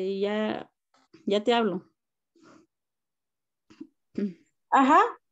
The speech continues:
Speaker 1: Va que
Speaker 2: Sí,
Speaker 1: va.
Speaker 2: me mandas un mensajito y ya yo te digo, está cerca.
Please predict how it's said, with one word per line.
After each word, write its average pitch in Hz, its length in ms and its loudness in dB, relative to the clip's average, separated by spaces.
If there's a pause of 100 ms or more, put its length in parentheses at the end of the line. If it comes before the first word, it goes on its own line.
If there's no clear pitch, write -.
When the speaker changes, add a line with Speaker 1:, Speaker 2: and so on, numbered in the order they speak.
(560)
Speaker 1:
Va 214 80 0
que 214 100 0
Speaker 2:
Sí, 381 60 8 (160)
Speaker 1:
va. 370 120 8
Speaker 2:
me - 20 2
mandas 403 340 6
un 427 100 8
mensajito 381 500 6 (120)
y 285 180 6
ya 320 140 8
yo 359 160 6
te 359 140 6
digo, 349 200 6
está 330 180 4
cerca. 277 520 4